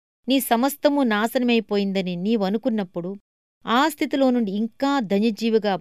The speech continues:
బయటపడేటట్టు క్రీస్తులో నమ్మకముంచావా?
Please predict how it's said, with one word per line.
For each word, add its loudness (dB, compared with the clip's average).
బయటపడేటట్టు 0
క్రీస్తులో 2
నమ్మకముంచావా? -4